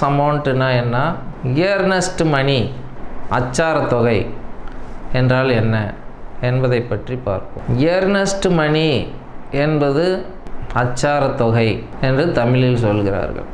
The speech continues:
அட்வான்ஸ் அமௌண்ட் என்பது முன்பணம் அல்லது வாங்கு தொகை என்று தமிழில் சொல்லப்படுகிறது. இயர்னஸ்ட் மணிங்கிறது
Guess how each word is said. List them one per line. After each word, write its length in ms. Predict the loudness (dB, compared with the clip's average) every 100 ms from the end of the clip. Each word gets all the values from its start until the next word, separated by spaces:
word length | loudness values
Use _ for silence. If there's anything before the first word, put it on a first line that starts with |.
| -6 -6 -8 -10 -8 -2
அட்வான்ஸ் 500 | 0 2 2 2 2 2
அமௌண்ட் 400 | 2 2 2 2 2
என்பது 380 | 2 2 2 0 -2 -4 -2
முன்பணம் 640 | 0 0 0 0 0 -2 -4 -8 -12 -16 -14 -14 -12 -4 0
அல்லது 280 | 2 2 0 -2 -10 -14 -12 -2 0
வாங்கு 360 | 2 2 0 2 2
தொகை 260 | 2 2 0 -4 -10 -12 -14 -14 -14 -14 -8
என்று 200 | -6 -2 -2 0
தமிழில் 440 | 0 0 0 -2 -6 -12 -6
சொல்லப்படுகிறது. 800 | -2 0 0 -2 -4 -6 -6 -8 -8 -8 -6 -4 -2 -2 2 2
இயர்னஸ்ட் 680 | 2 2 2 2 0 0 2 2
மணிங்கிறது 720 | 2 2 2 2 2 2 2